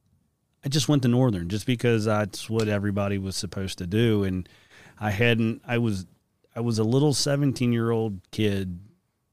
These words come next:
with no purpose and no moving forward. And so I went to Northern for a year.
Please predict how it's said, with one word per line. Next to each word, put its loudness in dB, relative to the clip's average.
with 0
no 2
purpose -2
and -2
no 2
moving 2
forward. 2
And 2
so 2
I 4
went 4
to 2
Northern 4
for -2
a -2
year. -6